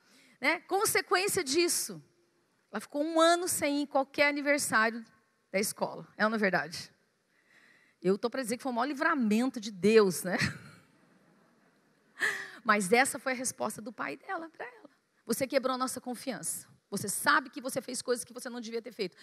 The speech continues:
A gente confiava que se você estivesse naquela festa, você agiria de uma, de uma maneira. Você agiu de outra maneira. Então, você perdeu a nossa confiança. Então, agora você precisa reconquistar a nossa confiança. Então, a partir de agora, você não vai mais em nenhuma festa, até que a gente volte a,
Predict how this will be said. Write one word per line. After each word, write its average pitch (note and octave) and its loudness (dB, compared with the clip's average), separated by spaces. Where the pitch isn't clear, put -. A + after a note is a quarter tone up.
A - -4
gente A#3+ -4
confiava C4+ 0
que - -10
se - -8
você B3+ -8
estivesse A3+ -6
naquela G#3 -2
festa, C#4+ -2
você C#4+ -10
agiria C4+ 0
de B3 -4
uma, C#4+ -6
de B3+ -8
uma C#4 -4
maneira. F#3+ 0
Você A3+ -4
agiu A#3 -6
de A3 -4
outra D4+ 0
maneira. C4 0
Então, G#3+ -14
você G#3+ -6
perdeu G#3 -4
a G#3 -8
nossa G3+ -12
confiança. - -12
Então, G#3 -10
agora F#3+ 0
você G3 -8
precisa A#3+ -6
reconquistar E4+ -2
a D4 -4
nossa C#4+ -8
confiança. A#3 -10
Então, G#3 -10
a F#3+ -8
partir G3+ -8
de G3+ -8
agora, G#3+ 2
você A3 -6
não A#3 -6
vai A3+ 2
mais G#3 -2
em - -8
nenhuma C4 -2
festa, G3+ 0
até D4 4
que E4 -8
a D4+ -2
gente D4 -8
volte A#3 -2
a, A3 -10